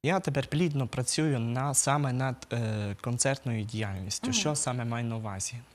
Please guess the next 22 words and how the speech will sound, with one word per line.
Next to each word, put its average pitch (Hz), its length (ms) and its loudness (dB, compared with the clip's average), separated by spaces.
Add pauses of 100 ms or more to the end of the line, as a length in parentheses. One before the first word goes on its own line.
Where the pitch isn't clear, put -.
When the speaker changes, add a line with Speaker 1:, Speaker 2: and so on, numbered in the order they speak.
Speaker 1:
Над, 120 600 -2
е, 107 300 -4
концертами 131 580 0
фортепіаної 120 680 -4
музики 107 640 -4
різного 135 800 0
напрямку, 120 680 -4 (760)
різних 135 420 0
напрямків. 170 500 2
От 113 80 0
зараз 143 360 2
в - 20 -6
мене, 123 440 -2
е, 110 260 -4 (100)
буде, 117 420 0 (260)
е, 107 240 -6 (100)
концерт 135 640 -4 (240)
тридцять 131 560 -2
першого 113 460 -2
березня, 120 560 -2 (760)
присвячений, 113 1000 2
е, 107 640 -2